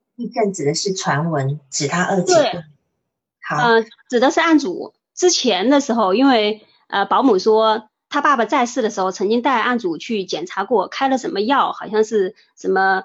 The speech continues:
Speaker 2: 当时说是抑郁症还是什么，有带着自闭的那个药，但是后来证明是，呃，开的不是那个药，但是是什么，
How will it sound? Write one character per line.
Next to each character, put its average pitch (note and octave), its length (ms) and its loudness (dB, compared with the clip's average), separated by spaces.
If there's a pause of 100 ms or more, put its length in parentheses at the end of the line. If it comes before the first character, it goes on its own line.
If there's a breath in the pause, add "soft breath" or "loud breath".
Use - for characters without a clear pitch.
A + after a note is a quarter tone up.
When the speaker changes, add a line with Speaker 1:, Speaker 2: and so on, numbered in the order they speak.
(140)
Speaker 2:
当 C4+ 160 2
时 G#3+ 160 -2
说 A#3+ 160 2
是 G#3 280 -2
抑 C#4 260 2
郁 A#3 100 2
症 G#3+ 300 2
还 F3+ 160 -6
是 E3+ 340 -4
什 D#3+ 120 -8
么， D#3+ 260 -4
有 F#3+ 160 0
带 A3 260 -2
着 G#3 80 2
自 B3 160 -4
闭 B3+ 180 0
的 F#3 100 0
那 G3+ 120 2
个 G3+ 60 -2
药， G#3+ 380 -2
但 C4+ 140 2
是 C#4 60 4
后 C#4+ 180 2
来 F#3 240 0
证 B3+ 200 -2
明 F#3+ 180 2
是， G#3 320 -2 (300)
呃， - 160 -14 (100)
开 C4+ 180 0
的 B3 80 2
不 F3+ 140 -8
是 A3+ 140 -6
那 G#3+ 140 2
个 D#3 60 -10
药， F3 280 -6 (340)
但 B3 160 0
是 A#3 120 -6
是 B3+ 140 -6
什 F3 200 -4
么， F#3+ 260 -4